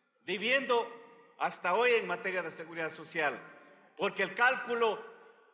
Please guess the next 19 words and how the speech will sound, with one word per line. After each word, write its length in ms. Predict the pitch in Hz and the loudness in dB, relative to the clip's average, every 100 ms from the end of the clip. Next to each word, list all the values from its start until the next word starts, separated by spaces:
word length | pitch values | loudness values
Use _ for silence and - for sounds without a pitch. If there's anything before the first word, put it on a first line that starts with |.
| _ | _
a 100 | - | -12
seguridad 460 | 151 202 196 247 240 | -6 -4 0 0 0
social 300 | 214 254 240 | -2 -2 0
le 100 | 220 | 0
cambiaron 480 | 226 214 247 262 240 | -4 -2 -2 -2 -4
el 100 | 214 | -6
modelo 520 | 226 269 277 233 - - - - _ _ _ _ _ _ | -4 -2 -2 -4 -6 -12 -20 -20 _ _ _ _ _ _
y 100 | 170 | -8
no 120 | 262 | -4
reconocieron 760 | 285 277 277 262 - 294 269 240 | -4 -2 -2 -4 -4 -4 -4 -6
en 120 | 226 | -8
ese 220 | 226 226 | -8 -8
tiempo. 540 | 233 233 208 - 147 92 - _ _ _ _ _ _ _ _ _ _ | -8 -8 -8 -8 -10 -10 -18 _ _ _ _ _ _ _ _ _ _
Eso 220 | 196 220 | -14 -10
dicen 260 | 220 196 175 | -10 -10 -10
los 100 | 139 | -8
datos. 380 | 196 214 107 90 _ _ _ _ _ _ _ _ _ _ _ _ _ _ _ _ _ _ _ _ _ _ _ _ - | -8 -8 -12 -20 _ _ _ _ _ _ _ _ _ _ _ _ _ _ _ _ _ _ _ _ _ _ _ _ -2
Hoy, 220 | 202 226 | 0 2
compañeros, 840 | 233 226 220 240 247 226 - - | 0 2 4 6 6 4 2 -6